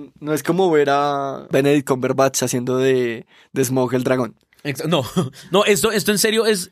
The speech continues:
Speaker 2: lo más cercano que uno puede llegar a una película interactiva.
Speaker 1: Sí, sí. Entonces son Kara, que es la robot que es asistente en una casa, es empleada de una casa.
Speaker 2: La
Speaker 1: Pues
Speaker 2: niñera.
Speaker 1: bueno, no es una
Speaker 2: Ah,
Speaker 1: empleada
Speaker 2: eh, eh,
Speaker 1: porque
Speaker 2: es
Speaker 1: no
Speaker 2: la
Speaker 1: le
Speaker 2: niñera.
Speaker 1: pagan.
Speaker 2: Sí, es,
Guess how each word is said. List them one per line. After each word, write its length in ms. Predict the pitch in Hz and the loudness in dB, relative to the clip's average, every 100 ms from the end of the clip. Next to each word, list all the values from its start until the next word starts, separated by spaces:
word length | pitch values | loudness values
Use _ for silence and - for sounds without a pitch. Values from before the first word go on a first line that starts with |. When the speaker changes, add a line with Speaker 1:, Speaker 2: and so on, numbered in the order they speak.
| - | -4
Speaker 2:
lo 240 | 196 208 | 2 2
más 300 | 202 214 208 | 2 0 0
cercano 480 | - 208 180 196 190 | -2 -2 2 2 2
que 120 | 190 | -2
uno 120 | 180 165 | -4 -2
puede 200 | 175 160 | -2 0
llegar 340 | 156 131 127 | 0 0 0
a 80 | - | 0
una 260 | 139 139 - _ _ _ | 0 0 -4 _ _ _
película 320 | 143 117 110 | -2 -2 -2
interactiva. 480 | 113 113 101 - - _ _ _ _ _ _ | -2 -4 -4 -10 -14 _ _ _ _ _ _
Speaker 1:
Sí, 280 | - 226 311 _ _ _ | 0 0 -2 _ _ _
sí. 260 | - 185 - _ _ _ _ | -4 -4 -6 _ _ _ _
Entonces 320 | 156 151 147 139 | -8 -4 -2 0
son 400 | 147 127 107 - | -2 -2 -8 -6
Kara, 400 | - 185 233 277 | 0 2 2 -2
que 240 | - 135 123 | -8 -4 -4
es 160 | 110 | -4
la 100 | 127 | -4
robot 440 | 139 151 131 123 - | -2 0 0 -2 -4
que 240 | 139 135 | -2 -2
es 100 | 131 | -2
asistente 540 | 139 143 - 123 120 123 | -4 -6 -4 -6 -4 -4
en 80 | |
una 180 | 135 143 | -2 -4
casa, 320 | 156 151 160 151 | 0 0 0 -2
es 440 | 120 117 - - | -4 -6 -14 -14
empleada 320 | 135 135 123 | -8 -2 0
de 60 | 123 | 0
una 100 | 135 | -2
casa. 320 | 135 151 175 - _ _ - | -2 -2 -2 -8 _ _ -10
Speaker 2:
La 160 | 120 | -4
Speaker 1:
Pues 160 | 202 196 | 2 2
Speaker 2:
niñera. 200 | 131 214 | 2 0
Speaker 1:
bueno, 100 | 147 | 0
no 60 | 156 | -2
es 60 | 151 | -2
una 120 | 196 | 0
Speaker 2:
Ah, 20 | |
Speaker 1:
empleada 340 | 202 214 180 170 | 0 2 4 2
Speaker 2:
eh, 40 | |
eh, 20 | |
Speaker 1:
porque 200 | 185 214 | 2 2
Speaker 2:
es 20 | 220 | 4
Speaker 1:
no 60 | |
Speaker 2:
la 60 | 185 | 4
Speaker 1:
le 60 | 196 | 4
Speaker 2:
niñera. 140 | 220 | 2
Speaker 1:
pagan. 340 | 185 151 185 - | 2 0 -2 -8
Speaker 2:
Sí, 240 | - 147 - | -6 -4 -4
es, 360 | 139 - - | -8 -8 -16